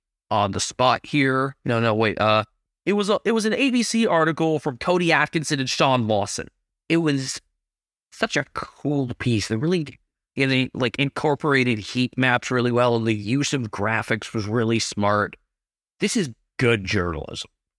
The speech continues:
Speaker 1: Trent Rivers matched Hunter with twenty-seven disposals. Brody Grundy with, surprised it was only thirty-three hitouts, but also twenty-two disposals and seven clearances.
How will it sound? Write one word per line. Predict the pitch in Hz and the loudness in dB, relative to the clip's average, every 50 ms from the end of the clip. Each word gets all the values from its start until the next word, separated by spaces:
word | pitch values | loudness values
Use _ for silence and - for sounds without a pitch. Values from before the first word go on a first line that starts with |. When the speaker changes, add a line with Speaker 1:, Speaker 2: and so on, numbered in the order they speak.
| _ - | _ -6
Speaker 1:
Trent | - - 185 185 160 | 0 2 2 2 4
Rivers | 135 156 151 151 151 147 127 113 | 2 2 2 2 0 -2 0 2
matched | 127 131 123 120 - - | 2 2 2 2 0 -2
Hunter | 135 131 131 117 | 0 0 0 0
with | 120 107 | -2 -4
twenty-seven | - - 123 117 117 110 - 120 117 107 113 107 | -2 -2 0 0 0 0 2 0 0 0 0 -4
disposals. | 98 104 - - 127 113 107 110 107 110 110 110 104 101 - - _ _ _ _ _ _ _ - | -4 -6 -4 -2 0 2 2 2 2 2 0 0 0 -4 -8 -14 _ _ _ _ _ _ _ -2
Brody | 131 143 151 147 143 | 0 2 2 2 0
Grundy | 127 123 127 131 139 139 147 135 | 0 0 0 2 2 2 2 4
with, | 123 110 104 98 - - - _ _ _ _ _ | 4 2 0 0 -2 -12 -20 _ _ _ _ _
surprised | - - - 120 - - - | -14 -6 0 0 2 2 2
it | |
was | 147 120 104 | 0 2 0
only | 101 127 170 170 113 | 2 2 0 0 0
thirty-three | - 101 92 87 85 90 - - 95 92 92 | 0 0 0 0 0 -2 -2 -2 -2 0 2
hitouts, | 98 87 85 90 87 98 104 - - | 0 2 2 2 0 0 -2 -6 -2
but | - 101 95 | -2 0 2
also | 101 104 107 - - 107 101 101 | 2 0 0 0 0 0 0 0
twenty-two | 95 - - 113 104 101 101 - 110 107 | -2 -4 -4 -2 0 0 0 0 0 0
disposals | 98 92 - - 107 101 101 95 107 104 92 - | 0 -2 -4 -2 0 0 0 0 -2 -4 -4 -4
and | 92 92 - | -4 -6 0
seven | - 107 90 85 82 85 | 2 2 2 2 -2 -6
clearances. | - - 123 120 113 117 113 110 - 120 113 110 110 110 110 | -4 -2 0 2 2 0 0 -2 -2 0 0 0 0 -2 -4